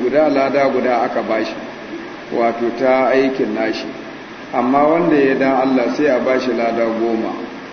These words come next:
Misali, abin da yaka nema in ya yi ibada guda dan Allah, sai Allah ya ba shi goma irin wannan abin da yaka nuna. Kuma ya hanka ce lahira, ga sakamakon lahira. Amma wanda ya don duniya, to sakamako guda aka ba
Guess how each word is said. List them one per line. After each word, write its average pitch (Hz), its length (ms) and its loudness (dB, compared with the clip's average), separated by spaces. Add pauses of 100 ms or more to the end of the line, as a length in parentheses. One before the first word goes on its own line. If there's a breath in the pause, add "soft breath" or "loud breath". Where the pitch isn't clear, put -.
(140)
Misali, 139 580 2
abin 127 320 0
da 127 60 2
yaka 127 260 2
nema 123 640 0
in 127 160 -2
ya 127 200 4
yi 131 280 2
ibada 120 480 2
guda 117 320 0
dan 123 240 -4
Allah, 131 460 0
sai 131 100 0
Allah 123 300 0
ya - 20 -2
ba 131 200 2
shi - 120 -2 (160)
goma 160 240 2
irin 135 240 0
wannan 120 380 -2
abin 117 180 -2
da 113 60 -2
yaka 113 180 -2
nuna. 104 240 -4 (500 loud breath)
Kuma 135 180 -2
ya 139 100 0
hanka 135 240 0
ce 127 120 0
lahira, 139 460 4
ga 117 120 0
sakamakon 113 560 -4
lahira. 110 340 -2 (480)
Amma 131 340 4
wanda 151 320 4
ya 127 200 4
don 131 280 2
duniya, 127 440 2 (1700)
to 117 180 2
sakamako 123 640 0
guda 110 340 2
aka 110 180 -2
ba 95 140 -6